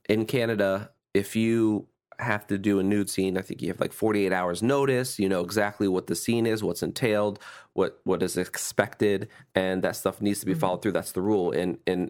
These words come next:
Speaker 1: and here, there's no such protection. You know,
Speaker 2: I'll
Speaker 1: you
Speaker 2: pop
Speaker 1: have
Speaker 2: that
Speaker 1: things
Speaker 2: shit on
Speaker 1: like
Speaker 2: you all of a sudden, be like, "Hey, what do you think about taking your top off for this?" And
Speaker 1: Yeah.
Speaker 2: it's like, "What?"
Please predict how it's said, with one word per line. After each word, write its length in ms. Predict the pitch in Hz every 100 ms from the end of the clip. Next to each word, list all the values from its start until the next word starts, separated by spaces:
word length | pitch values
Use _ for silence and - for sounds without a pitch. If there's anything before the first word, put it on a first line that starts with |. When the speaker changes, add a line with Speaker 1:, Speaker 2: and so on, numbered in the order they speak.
| -
Speaker 1:
and 160 | 90 90
here, 640 | - 147 139 101 98 95 _ _ 101
there's 160 | 98
no 180 | 104 104
such 300 | 101 98 -
protection. 580 | - - 104 - - - - -
You 80 | 95
know, 60 |
Speaker 2:
I'll 60 | 98
Speaker 1:
you 80 | 107
Speaker 2:
pop 100 | -
Speaker 1:
have 60 | -
Speaker 2:
that 100 | 143
Speaker 1:
things 140 | 127
Speaker 2:
shit 100 | -
on 160 | 185 190
Speaker 1:
like 80 | 202
Speaker 2:
you 100 | 175
all 280 | 160 185
of 60 | 185
a 40 | 165
sudden, 220 | 202 180
be 60 |
like, 140 | 180 170
"Hey, 160 | 370 339
what 100 | 302
do 60 |
you 80 | 339
think 120 | 381
about 140 | 302 277
taking 240 | 277 240
your 80 | 202
top 260 | 220 208
off 140 | 156 139
for 80 | 139
this?" 220 | 120 110
And 80 | 135
Speaker 1:
Yeah. 60 |
Speaker 2:
it's 100 | 127
like, 140 | 156 151
"What?" 260 | 240 -